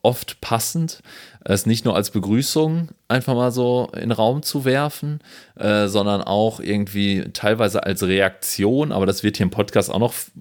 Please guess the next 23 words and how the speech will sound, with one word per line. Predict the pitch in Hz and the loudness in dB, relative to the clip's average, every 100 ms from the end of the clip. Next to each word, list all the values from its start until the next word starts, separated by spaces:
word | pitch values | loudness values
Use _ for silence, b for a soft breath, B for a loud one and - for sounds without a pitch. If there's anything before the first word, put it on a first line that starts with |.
| - | -8
passieren. | 113 107 120 120 | -4 0 2 2
Ich | 98 | 2
will | 107 | 2
das | 107 | 2
jetzt | 101 107 | 2 0
auch | |
nicht | 101 92 | 0 0
super | 107 110 98 | 0 0 0
klein | - 98 104 | 0 0 2
detailliert | 98 104 101 | 0 0 0
hier | 107 | 0
besprechen, | 92 - 117 104 - B B B | -2 0 0 0 -6 B B B
aber | B 98 | B 2
deswegen | 120 - 127 120 | 2 2 2 2
dachte | 120 - 120 | 0 -2 -6
ich | |
dann | - 101 | -2 -4
so, | - | -4
„Alter, | 95 98 | -6 -4
das | 90 | -2
wäre | 98 104 | 0 0
auch | - | 0
eigentlich | 104 139 - - - | 0 0 0 -2 -2